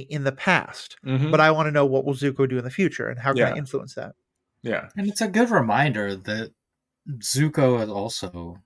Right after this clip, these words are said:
Speaker 3: a, a child, you know, a teenager
Speaker 2: Yeah.
Speaker 3: still,
Speaker 1: Yeah.
Speaker 3: like, not
Speaker 2: Yeah.
Speaker 3: an adult, not, not fully an adult. And
Speaker 1: Yeah.
Speaker 3: it was nice to see that moment from him. And, but it was also nice to see him <laughs> revert to form.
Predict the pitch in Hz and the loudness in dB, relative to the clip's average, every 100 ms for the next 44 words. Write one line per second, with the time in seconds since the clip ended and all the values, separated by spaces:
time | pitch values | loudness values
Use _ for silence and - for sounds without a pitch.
0 | _ _ _ _ - 110 92 _ 87 - | _ _ _ _ -18 -16 -16 _ -10 -6
1 | - 87 90 85 85 85 87 95 90 - | -2 -2 -2 -6 -14 -16 -16 -12 -12 -6
2 | - 117 98 87 85 85 95 - 160 160 | -2 0 0 -4 -8 -10 -14 -8 0 2
3 | 90 73 - 135 120 95 113 110 107 101 | 0 -4 -12 -8 -6 -2 2 4 4 2
4 | 90 - 107 98 - - - - 98 107 | -4 -2 -2 -2 -6 -14 -12 -8 -6 -2
5 | 101 - - 104 98 90 85 98 110 76 | -4 -4 -4 -2 -2 -4 -4 0 0 -2
6 | - - _ _ _ _ _ _ _ 123 | -12 -20 _ _ _ _ _ _ _ -2
7 | 104 110 107 104 123 117 120 135 - 123 | 0 0 0 0 0 4 4 4 2 2
8 | - - 120 113 110 107 95 98 101 110 | 2 2 2 2 0 0 -2 -2 0 0
9 | 127 - _ _ _ _ 127 123 135 147 | -2 -6 _ _ _ _ -4 0 2 2
10 | 165 - _ _ _ _ _ _ _ _ | 0 -4 _ _ _ _ _ _ _ _
11 | _ 147 139 147 147 151 147 143 147 135 | _ -2 2 6 8 6 6 4 4 4
12 | 127 - 123 127 117 143 117 120 107 117 | 4 2 2 2 4 6 6 4 4 2
13 | 117 - 110 107 _ 131 101 123 123 190 | 2 0 0 -2 _ 0 2 2 4 4
14 | 151 | 2